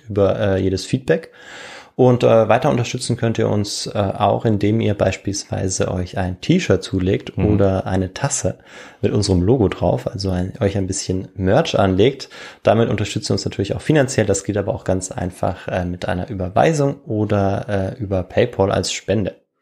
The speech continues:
Speaker 1: Und eine letzte Möglichkeit, uns zu unterstützen, ist, dass ihr uns, ähm, bewertet über die, äh, Podcast-Plattform, über die ihr uns hört. Äh, beispielsweise über Spotify oder über Apple Podcasts oder über die sonstigen,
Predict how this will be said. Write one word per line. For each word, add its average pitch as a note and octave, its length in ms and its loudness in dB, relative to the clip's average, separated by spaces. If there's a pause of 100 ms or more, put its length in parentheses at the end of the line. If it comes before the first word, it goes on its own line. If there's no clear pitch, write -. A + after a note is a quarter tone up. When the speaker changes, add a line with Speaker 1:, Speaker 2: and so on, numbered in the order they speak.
(200)
Speaker 1:
Und A#2+ 200 2
eine A2 120 0
letzte B2+ 320 2
Möglichkeit, B2 500 2
uns A2+ 260 -4 (200)
zu - 160 -8
unterstützen, A2 580 -4
ist, - 300 -4
dass G2+ 160 0
ihr A#2 120 -2
uns, G2+ 360 -4
ähm, F#2+ 320 -4
bewertet G#2+ 760 0
über G2+ 340 0
die, G2 240 -2
äh, G2 180 -2
Podcast-Plattform, - 840 -2
über G2 140 -2
die F#2+ 140 -2
ihr F#2+ 80 -2
uns F#2 240 -4
hört. C#3+ 260 2 (480)
Äh, G2 220 2
beispielsweise F#2 720 0
über - 140 -10
Spotify - 680 0
oder F#2+ 360 -2
über F#2+ 360 -6
Apple G#2 160 -4
Podcasts A#2 560 0
oder G#2 320 0
über G#2+ 220 -2
die F#2+ 100 -4
sonstigen, A2 600 0